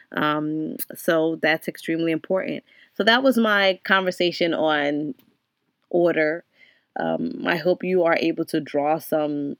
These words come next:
you know, conclusions or some thoughts from it in a way that it helps you, um, in a way that it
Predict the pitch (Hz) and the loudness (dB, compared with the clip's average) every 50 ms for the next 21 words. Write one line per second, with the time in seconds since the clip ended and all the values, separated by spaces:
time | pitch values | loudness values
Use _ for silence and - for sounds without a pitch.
0 | _ - 170 170 165 160 156 - - 156 143 - - 170 180 180 160 143 165 160 | _ -6 -4 -2 -2 -2 -2 -4 -4 -4 -4 -4 -2 0 2 2 2 0 0 0
1 | 156 151 151 156 147 - - - 151 147 147 139 135 127 120 - - - - - | 0 0 -2 -2 -4 -4 -4 -2 0 0 0 0 0 0 -2 -2 -4 -6 -10 -14
2 | _ _ _ - - 151 147 147 143 127 _ _ - - 165 170 - - - - | _ _ _ -12 -8 -6 -6 -6 -6 -8 _ _ 0 2 2 2 2 -2 -8 -10
3 | - - 160 160 156 151 151 156 - - _ - 165 160 156 151 151 156 160 156 | -4 0 0 0 2 0 -2 -4 -6 -8 _ -4 -2 -2 0 0 2 2 2 2
4 | 147 151 151 147 151 143 - - - - - - 165 170 170 - - - 165 156 | 2 2 2 2 2 0 -2 -4 -10 -12 -4 -2 -2 -2 -2 -4 -6 -4 -2 -2
5 | 156 156 160 - _ _ _ _ _ _ _ _ _ _ _ _ - - 156 151 | -2 -2 -4 -8 _ _ _ _ _ _ _ _ _ _ _ _ -10 -6 -4 -4
6 | 151 151 151 147 151 143 165 156 156 151 160 160 165 165 156 160 156 151 156 151 | -2 -2 -2 -2 -2 0 0 0 2 2 2 2 2 2 2 2 2 2 2 0
7 | 147 - | -2 -2